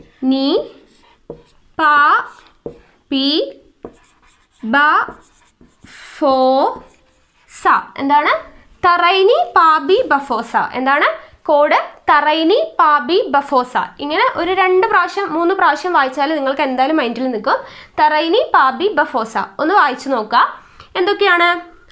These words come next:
ആദ്യത്തേത് ബി വൺ. നമ്മൾ അവിടെ പഠിച്ചു, ബിയുടെ തന്നെയാണ്. ബി വൺ എന്ന് പറയുന്നത് ബി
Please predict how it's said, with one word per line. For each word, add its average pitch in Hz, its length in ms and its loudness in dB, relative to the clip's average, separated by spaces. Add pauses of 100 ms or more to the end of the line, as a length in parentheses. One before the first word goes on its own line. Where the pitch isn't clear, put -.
(100)
ആദ്യത്തേത് 359 600 0 (480)
ബി 339 200 2
വൺ. 226 220 -2
നമ്മൾ 294 180 0
അവിടെ 320 300 2
പഠിച്ചു, 339 360 0
ബിയുടെ 311 680 0
തന്നെയാണ്. 330 380 2
ബി 285 260 -4
വൺ 370 180 0
എന്ന് 339 120 0
പറയുന്നത് 320 400 0
ബി 294 280 -2